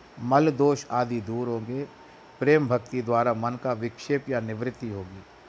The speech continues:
यदि पहले मल नहीं, दोष नहीं दूर हुआ, तो भक्ति भी सम्यक पूर्वक नहीं हो सकती। मल दोष और विक्षेप के दूर होने के उपरांत ही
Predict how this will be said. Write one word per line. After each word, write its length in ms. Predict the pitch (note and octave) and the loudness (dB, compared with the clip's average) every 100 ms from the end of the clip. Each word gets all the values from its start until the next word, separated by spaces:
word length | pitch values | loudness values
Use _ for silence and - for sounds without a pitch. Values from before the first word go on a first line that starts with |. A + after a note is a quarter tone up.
| - - - - - - G#2+ A#2+ | -20 -20 -20 -20 -20 -16 -6 0
यदि 140 | C3 | 2
पहले 460 | B2+ B2+ C3 C#3+ C3+ - - - | 4 4 4 2 0 -10 -20 -6
मल 200 | A#2 C#3 | 0 2
नहीं, 440 | C#3+ C#3 C3+ B2+ | 2 0 -2 -4
दोष 320 | A#2 C#3 C#3 C3+ | -2 -2 -2 -6
नहीं 240 | C3 C#3 | -4 -4
दूर 240 | A#2+ C3 | -2 -2
हुआ, 320 | B2 B2+ B2+ A#2 - - - | 0 0 0 0 -10 -20 -10
तो 100 | C3 | -2
भक्ति 380 | B2 C3 - D3 | 2 2 2 0
भी 140 | C#3+ | 0
सम्यक 380 | C#3 C3+ B2+ C#3 | 0 -2 0 -2
पूर्वक 480 | C3+ C3+ B2+ B2+ B2 - A#2 | -2 -4 -2 0 -2 -4 -8
नहीं 300 | C3 C3+ B2+ | -6 -4 -4
हो 140 | A#2 | -6
सकती। 460 | A2 G#2+ - G2+ F#2+ - - - - - - | -6 -10 -10 -14 -14 -18 -20 -20 -20 -20 -8
मल 240 | A#2 C3+ C#3 | 2 4 4
दोष 340 | B2+ C3+ B2 | 4 2 2
और 120 | C3 | -2
विक्षेप 480 | A#2 A#2 - D3 C#3 - | -2 -6 -2 -2 -2 -2
के 100 | C3 | -4
दूर 260 | A2+ C3 | -2 -2
होने 240 | A#2+ A#2+ A#2+ | -2 -4 -4
के 140 | B2 | -4
उपरांत 480 | A2+ A#2 A2+ A2 A2 | -6 -2 -2 -4 -6
ही 160 | C#3 | -8